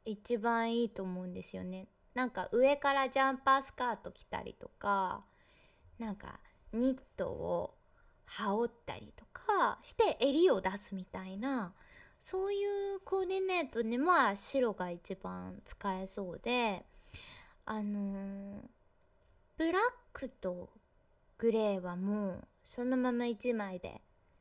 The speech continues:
どこでも行けちゃうみたいな、困ったら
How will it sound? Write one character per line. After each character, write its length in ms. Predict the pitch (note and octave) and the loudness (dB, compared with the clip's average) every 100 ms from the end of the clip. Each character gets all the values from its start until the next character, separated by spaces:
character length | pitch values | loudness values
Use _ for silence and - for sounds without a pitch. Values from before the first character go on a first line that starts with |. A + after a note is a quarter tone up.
| _ _ - | _ _ -20
ど 100 | F#3+ | -14
こ 140 | - | -10
で 140 | G3+ G3 | -8 -8
も 260 | F#3 F#3+ - _ - | -8 -10 -14 _ -16
行 100 | - | -12
け 80 | |
ち 140 | G3 F3 | -10 -8
ゃ 80 | F3 | -10
う 40 | |
み 140 | F#3 | -12
た 140 | - - | -14 -16
い 120 | - | -14
な、 200 | G#3 A#3 - - - - - - | -16 -16 -20 -20 -20 -20 -20 -10
困 180 | A3 B3 | -6 -6
っ 80 | C4 - | -6 -6
た 100 | G#3+ | -4
ら 180 | E3+ | -4